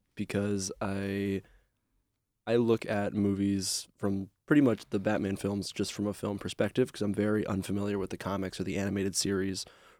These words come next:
or most of the animated work, and I think Christian Bale is probably the best Bruce Wayne, but I think Robert Pattinson might be the best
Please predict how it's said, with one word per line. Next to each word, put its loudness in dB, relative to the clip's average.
or -6
most 4
of -2
the -4
animated -4
work, -2
and -4
I -2
think -4
Christian 0
Bale -2
is -6
probably -2
the -8
best -2
Bruce 0
Wayne, 0
but -8
I -2
think -8
Robert -2
Pattinson -4
might -6
be -8
the -14
best -12